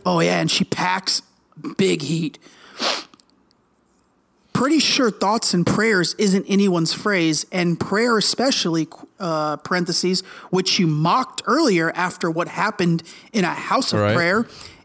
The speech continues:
Speaker 1: is a real action, a petition to, a conversation with God, in this case, to request protection,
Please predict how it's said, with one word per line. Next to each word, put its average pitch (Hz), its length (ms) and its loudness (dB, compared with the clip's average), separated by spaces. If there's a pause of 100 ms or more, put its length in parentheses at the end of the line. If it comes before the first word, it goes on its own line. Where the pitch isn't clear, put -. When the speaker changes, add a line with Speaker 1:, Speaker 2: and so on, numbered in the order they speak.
(260)
Speaker 1:
is 220 240 2
a 226 100 2
real 185 460 2
action, 214 600 2
a 175 120 0
petition 170 640 0
to, 254 400 2
a 185 140 2
conversation 269 920 2
with 262 300 0 (340)
God, 190 500 2 (300)
in 202 200 4
this 311 200 2
case, 180 400 0
to - 160 0
request 190 480 -2
protection, 254 680 -4